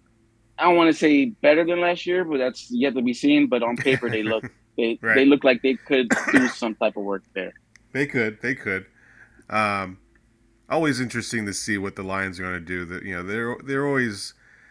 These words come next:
Speaker 2: they're such an up and down team, and the
Speaker 1: I
Speaker 2: fact
Speaker 1: feel
Speaker 2: that
Speaker 1: sorry for that franchise.
Speaker 2: <laughs> Well, like, you know, they, they, there's a meme where they introduced the new, uh, draft picks, and the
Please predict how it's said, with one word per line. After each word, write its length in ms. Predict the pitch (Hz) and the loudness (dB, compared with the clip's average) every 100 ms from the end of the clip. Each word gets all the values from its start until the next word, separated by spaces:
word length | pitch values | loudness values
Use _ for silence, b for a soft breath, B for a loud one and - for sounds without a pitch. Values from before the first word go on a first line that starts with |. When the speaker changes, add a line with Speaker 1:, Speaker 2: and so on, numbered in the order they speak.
| b b | b b
Speaker 2:
they're 80 | 131 | -4
such 180 | 185 170 | -4 -2
an 80 | |
up 160 | 123 135 | 0 0
and 140 | 123 | 0
down 300 | 113 110 104 | 2 2 2
team, 520 | 95 - 107 92 85 85 _ _ _ _ _ _ _ _ _ _ - - | -6 -8 -6 -6 -8 -14 _ _ _ _ _ _ _ _ _ _ -10 -8
and 100 | 110 | -8
the 40 | |
Speaker 1:
I 40 | |
Speaker 2:
fact 220 | - - 117 | -2 2 2
Speaker 1:
feel 80 | 143 | 4
Speaker 2:
that 80 | |
Speaker 1:
sorry 200 | 107 107 | 4 4
for 120 | 98 95 | 2 -2
that 180 | 90 - | -4 -4
franchise. 540 | 98 95 92 90 - _ - | -4 -2 -4 -4 -10 _ -6
Speaker 2:
<laughs> 960 | 151 - - 233 - 202 - 151 - 131 _ | 0 2 6 4 6 2 0 -4 -6 -12 _
Well, 100 | 175 | 0
like, 120 | 185 165 151 B B B | 2 4 2 B B B
you 100 | - | 0
know, 280 | 151 127 123 113 | 4 4 0 -12
they, 260 | 151 143 143 | -2 2 4
they, 200 | 147 147 | 6 4
there's 340 | 131 151 143 | 4 0 2
a 60 | 123 | 2
meme 420 | 117 127 127 113 | 0 2 2 2
where 400 | 110 107 104 101 b b b | 0 0 0 -2 b b b
they 120 | 110 120 | -2 -2
introduced 540 | 113 101 113 113 - | -2 -6 -4 -4 -6
the 120 | 110 | -10
new, 380 | 98 107 104 101 | -6 -6 -6 -4
uh, 260 | 98 95 90 | -2 -2 -2
draft 400 | 98 110 113 - | 2 2 2 -2
picks, 460 | 95 87 - - - | -2 -2 -6 -18 -10
and 760 | 95 90 92 92 92 90 90 85 _ b b b | -4 -2 0 0 -4 -8 -14 -18 _ b b b
the 80 | - | -16